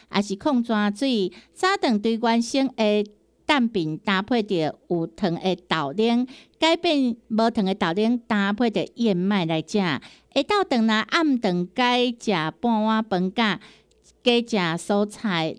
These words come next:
蛋白质的摄取啦，水果量维持每一天两个拳头母的量，另外搭配每一天运动一点钟，甲积极药物做治疗，无到三个月时间就控制糖化血色素值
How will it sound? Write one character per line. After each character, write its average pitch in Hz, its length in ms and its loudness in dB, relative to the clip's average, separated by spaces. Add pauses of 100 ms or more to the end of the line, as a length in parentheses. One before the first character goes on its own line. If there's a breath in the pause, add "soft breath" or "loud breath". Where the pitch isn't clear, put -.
蛋 180 220 0
白 180 280 -2
质 208 280 -6
的 202 160 0
摄 226 180 0
取 214 240 -2
啦， 180 340 -2 (220 loud breath)
水 381 180 0
果 381 180 2
量 269 220 0
维 240 140 -2
持 233 240 -2
每 262 140 2
一 - 20 -2
天 233 400 -2 (140)
两 190 320 0
个 190 260 0
拳 208 500 0
头 196 220 0
母 214 120 0
的 196 260 2
量， 185 420 0 (300 loud breath)
另 277 300 2
外 339 180 2
搭 339 180 0
配 381 160 2
每 359 140 2
一 - 20 -6
天 269 400 0
运 180 140 0
动 185 160 0
一 196 120 -4
点 226 280 0
钟， 220 200 0
甲 220 200 0
积 233 140 -6
极 202 220 -2 (100)
药 170 200 -2
物 214 80 -2
做 208 220 0
治 160 180 -4
疗， 151 400 -4 (320 loud breath)
无 311 160 2
到 381 220 0
三 302 240 0
个 294 240 0
月 247 80 2
时 214 160 -4
间 233 200 2
就 226 120 0
控 220 320 -2
制 202 200 0
糖 185 300 -2
化 226 180 0
血 170 240 -4
色 185 240 -2
素 190 380 -2
值 170 320 -4